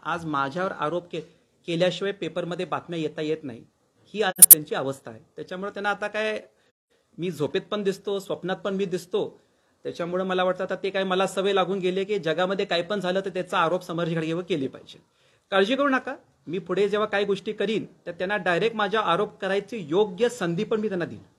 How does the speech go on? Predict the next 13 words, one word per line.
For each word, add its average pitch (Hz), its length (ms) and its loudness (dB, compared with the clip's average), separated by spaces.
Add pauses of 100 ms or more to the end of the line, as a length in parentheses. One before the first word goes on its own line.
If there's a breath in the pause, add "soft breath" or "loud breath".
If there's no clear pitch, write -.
(840)
पण 180 100 -2
मी 196 80 2
अजून 170 240 4
नाही. 147 120 0
आणि 185 200 -6 (340)
दुसरा 185 300 0
विषय 190 280 2
जे 180 120 -2
त्यांनी 185 200 0
विचारला 165 480 2 (1120)
की 165 80 -4
मी, 180 360 2
अ, 156 360 4